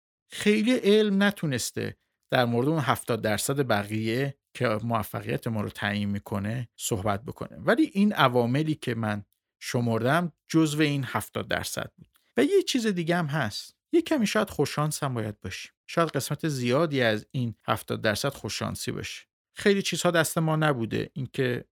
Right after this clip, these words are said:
ما کی به دنیا بیایم. مثلاً نسل قبلتر از ما که زمان جنگ به دنیا آمدن،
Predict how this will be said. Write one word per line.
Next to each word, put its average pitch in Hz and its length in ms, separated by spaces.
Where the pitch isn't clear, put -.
ما 131 180
کی 147 260
به 120 140
دنیا 104 360
بیایم. 95 300
مثلاً 117 460
نسل 123 500
قبلتر 117 440
از 120 160
ما 120 120
که 120 140
زمان 113 360
جنگ 110 380
به 110 80
دنیا 101 340
آمدن، 98 380